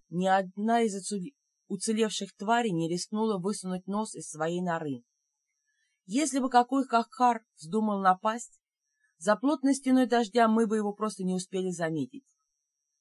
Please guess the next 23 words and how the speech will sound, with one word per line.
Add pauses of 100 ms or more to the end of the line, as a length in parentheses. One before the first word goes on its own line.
(300)
Потому
что
ливень (640)
начался
действительно
страшный. (800)
Упал
впереди
сплошной
мутной
пеленой. (800)
Упрямо
заколотил
по
плечам, (520)
звонко
отскакивая
от
доспехов, (680)
настойчиво
долбил
по
шлемам,